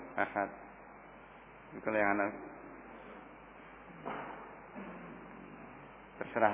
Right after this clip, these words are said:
nanti. Tapi jangan, jangan apa? Yang anak kumpulkan, anak dahulukan dengan Al-A'la, Al-Muta'ali, Al-Ali. Al-Aliyul A'la, Al-Muta'ali.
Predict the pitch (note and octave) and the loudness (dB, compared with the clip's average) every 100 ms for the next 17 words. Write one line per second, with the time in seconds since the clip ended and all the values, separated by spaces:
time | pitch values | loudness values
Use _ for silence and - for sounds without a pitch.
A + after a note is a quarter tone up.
0 | G2 A2 C3 - - A2 A#2 A#2 A2+ A2+ | 8 6 2 0 -4 4 8 10 10 6
1 | G#2+ G#2+ G#2+ G#2 G2 G2+ G2+ G2 A#2+ C3+ | 2 4 6 8 6 4 2 6 6 6
2 | - - - - - - - - - - | -4 -12 -12 -12 -12 -12 -12 -12 -12 -12
3 | - - - - G2+ G2+ G2+ G2 F#2 F#2+ | -14 -14 -6 4 8 8 8 4 2 6
4 | A2+ G#2+ G#2 G#2 A#2 - - - - - | 8 10 8 6 2 -6 -6 -10 -12 -14
5 | - - - - - - - - G2 F#2+ | -14 -14 -14 -14 -14 -12 -4 4 6 6
6 | G2 G2 G#2+ G2+ G2 - G2+ G2 G2+ C#2 | 4 6 6 8 6 10 10 12 12 12
7 | G#2 A#2 C#3 D3 - - - - - - | 12 12 12 6 -6 -8 -10 -12 -12 -12
8 | - - G2 G2 G2+ G2+ E2 F#2+ G2 A2 | 4 8 8 8 4 10 12 12 10 8
9 | B2 - - G2 - G2+ G#2 F2+ - - | 2 4 6 10 10 10 6 0 -4 -8
10 | - - - - - - - - - - | -10 -10 -10 -10 -10 -10 -10 -12 -12 -12
11 | - - A2 - B2 C3 B2+ A2+ G#2 A2 | 0 8 10 10 10 10 10 12 10 12
12 | A2+ B2 B2+ - - G2+ G#2+ G#2+ G2 E2 | 12 12 10 -4 4 6 6 4 10 10
13 | E2 F2+ | 10 6